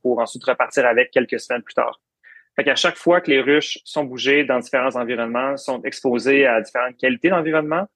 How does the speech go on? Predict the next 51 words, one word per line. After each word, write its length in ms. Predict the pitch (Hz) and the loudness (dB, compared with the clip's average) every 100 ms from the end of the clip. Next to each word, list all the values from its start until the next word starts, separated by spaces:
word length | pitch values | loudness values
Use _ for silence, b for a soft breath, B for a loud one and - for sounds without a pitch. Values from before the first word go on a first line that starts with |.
| _ _ _ - | _ _ _ -4
euh, 140 | 127 120 | 0 0
que 100 | 120 | -2
ce 140 | 127 | -6
soit 180 | - 143 | 0 0
en 80 | 131 | 2
termes 220 | 135 135 | 0 2
de 120 | 120 | 2
diversité 480 | 107 113 120 - 143 | 0 -4 -6 -2 -4
florale 540 | - 117 117 127 135 | 0 0 2 0 0
pour 160 | - 117 | -4 -10
s'assurer 320 | 117 - 135 | -10 -6 -6
que 60 | 127 | -4
les 100 | 113 | 0
abeilles 280 | 110 120 127 | 2 2 0
se 100 | 123 | -4
nourrissent 340 | 117 107 101 | -4 -4 -4
bien 240 | 117 127 127 | 0 2 2
ou 120 | 117 | 0
en 100 | 107 | 2
termes 240 | 127 127 | 0 2
de, 260 | 120 110 101 | 2 2 0
de 60 | |
présence 400 | 104 123 113 120 | -2 -2 -2 -2
de 60 | 117 | -4
produits 280 | - 110 104 | -4 -6 -6
chimiques. 460 | - 113 165 _ _ _ _ _ 143 | -6 -2 -2 _ _ _ _ _ 0
Euh, 180 | 117 113 - | 0 0 -8
ce 80 | |
qui 100 | - | -8
fait 140 | - 151 | 0 2
qu'à 120 | 139 | 4
la 120 | 117 | 2
fin 120 | - | 2
de 40 | 135 | 2
l'année, 340 | 120 123 139 | 2 2 2
bon, 220 | 123 120 | 2 2
avec, 340 | 110 104 113 - | 0 -2 -4 -2
euh, 120 | 110 | -4
tous 120 | 139 - | -4 -6
les, 260 | 123 113 113 | -4 0 0
euh, 200 | 107 104 | 0 -2
facteurs 380 | 113 - 127 - | -6 -4 -6 -4
qui 60 | |
peuvent 160 | 131 117 | -6 -4
influencer 520 | 110 120 107 - 131 | -6 -6 -6 0 2
la 120 | 120 | 2
santé 240 | 110 113 117 | -2 -4 -4
d'une 160 | 110 | -4
ruche, 220 | 107 135 131 | -2 0 0
les 120 | 117 | 0
apiculteurs, 600 | 107 113 104 135 147 | -2 -4 2 4 4